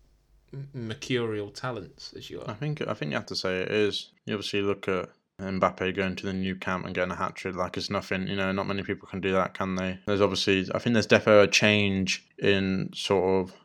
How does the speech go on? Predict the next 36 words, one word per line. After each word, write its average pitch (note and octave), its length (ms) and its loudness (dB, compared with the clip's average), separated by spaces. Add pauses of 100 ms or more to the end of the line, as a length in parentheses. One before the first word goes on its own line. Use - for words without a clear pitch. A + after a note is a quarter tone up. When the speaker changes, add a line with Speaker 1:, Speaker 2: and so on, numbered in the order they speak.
(180)
Speaker 2:
the, G2+ 280 2
the F#2+ 80 -2
special - 360 2
players G2 420 6
now F#2 220 2
that - 220 -4
you F#2+ 60 -2
look G2 280 2
at. F2+ 180 0
You G2 120 -4
know, F#2+ 200 0
there's F2+ 160 -4
sort F#2 260 -2
of - 60 -18
the, F#2 300 0 (120)
obviously, F#2+ 380 -2
I F2+ 60 0
think G2+ 160 -2
we'll F#2 80 -4
talk F#2 160 -2
about F2+ 180 0
Ronaldo F#2 340 0
a F2+ 60 -4
bit F#2 160 -4
more F#2 320 -4 (140)
and G2 180 -6
Messi F#2+ 200 -6
in F#2+ 80 -4
a F#2 40 -4
bit. F#2+ 220 0
There's, F#2 320 -6
you G2+ 100 -6
know, F#2+ 80 -4
sort F#2+ 300 0
of G2 80 0
an F#2+ 100 -4